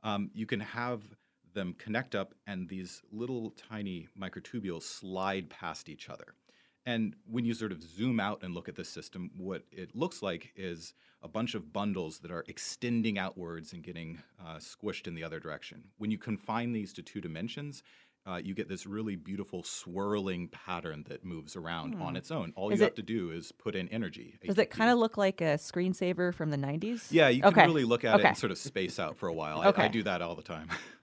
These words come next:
Speaker 2: All right. Yeah, I, I think the, the presentation tomorrow might be very visual and beautiful. In fact, you, you kind of, I, I know some of your, um, interests lie in the field of art, right?
Speaker 1: Yeah,
Speaker 2: So,
Speaker 1: yeah.
Speaker 2: yeah, yeah.
Speaker 1: Yeah, no, I, I actually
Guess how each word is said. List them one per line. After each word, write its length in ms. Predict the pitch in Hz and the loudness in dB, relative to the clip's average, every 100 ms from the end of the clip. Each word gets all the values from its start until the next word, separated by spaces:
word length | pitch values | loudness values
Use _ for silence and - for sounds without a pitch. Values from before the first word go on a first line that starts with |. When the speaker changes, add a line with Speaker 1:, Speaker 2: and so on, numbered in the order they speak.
| - | 6
Speaker 2:
All 100 | 180 | 8
right. 260 | 147 - - | 8 4 10
Yeah, 320 | 208 180 139 | 12 12 12
I, 160 | 180 175 - | 8 4 2
I 60 | 185 | 2
think 240 | - 277 | 2 4
the, 160 | 240 202 | 8 8
the 100 | - | 6
presentation 540 | - 214 196 196 220 | 2 4 2 2 2
tomorrow 180 | 214 165 | 4 6
might 180 | 156 170 | 6 4
be 180 | 165 151 | 4 2
very 360 | 104 175 165 143 | 4 6 6 4
visual 480 | 127 185 156 143 | 6 4 6 2
and 120 | 131 135 | 2 2
beautiful. 540 | 156 156 - 87 107 | 2 2 0 0 0
In 80 | 139 | 4
fact, 400 | 165 151 - - | 6 6 2 -2
you, 280 | 190 185 - | 4 4 2
you 120 | - | -2
kind 280 | - 190 196 | 2 6 8
of, 240 | 180 156 - - _ _ _ _ | 8 6 2 -12 _ _ _ _
I, 140 | - - | 0 4
I 80 | 185 | 4
know 200 | 190 208 | 6 4
some 220 | - 185 | 2 2
of 160 | 180 151 | 4 4
your, 500 | 156 147 143 135 131 | 6 6 6 6 2
um, 280 | - 135 127 | 2 2 4
interests 480 | - 214 - 147 - | 2 2 2 0 0
lie 260 | 147 147 143 | 4 6 6
in 200 | 127 139 | 4 4
the 120 | 135 | 2
field 280 | - 156 139 | 2 0 0
of 100 | 123 | 0
art, 260 | 160 220 - | 0 0 -2
right? 260 | - 190 262 - | -4 -4 -4 0
Speaker 1:
Yeah, 300 | 240 175 180 | 2 4 6
Speaker 2:
So, 140 | 160 | 6
Speaker 1:
yeah. 100 | 156 | 6
Speaker 2:
yeah, 180 | 147 - - | 2 2 -4
yeah. 160 | - - - _ | -6 -6 -14 _
Speaker 1:
Yeah, 160 | 127 127 | 4 6
no, 120 | 104 | 6
I, 100 | 101 107 | 2 2
I 240 | 104 101 95 | 2 2 -2
actually 440 | 90 98 95 85 | -6 -4 -2 -4